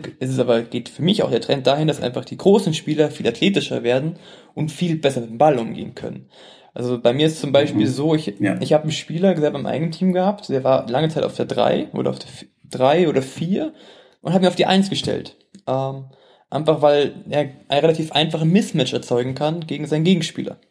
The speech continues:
Speaker 1: Er, er konnte werfen, er
Speaker 2: Mhm.
Speaker 1: konnte ziehen, er, er kann alles ein bisschen, also nicht nur ein bisschen, sondern relativ gut, sehr gut.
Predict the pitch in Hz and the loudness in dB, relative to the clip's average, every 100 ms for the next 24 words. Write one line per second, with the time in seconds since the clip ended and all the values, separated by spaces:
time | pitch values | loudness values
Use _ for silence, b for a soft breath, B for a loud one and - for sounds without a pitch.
0 | - - - 135 165 156 143 190 208 220 | -10 -4 -4 -2 -2 2 4 4 4 2
1 | 160 156 151 - 196 240 254 147 - - | 2 -2 -6 -4 2 2 2 0 0 -4
2 | - 151 - - - - b b b - | -4 -6 -2 -4 -4 -10 b b b -4
3 | 170 220 - - b b 131 135 - 127 | 0 0 -4 -16 b b -4 -2 -2 -2
4 | 143 131 196 - 143 139 143 147 - - | 2 4 2 2 0 2 2 0 -10 0
5 | 139 120 151 311 | 0 2 0 0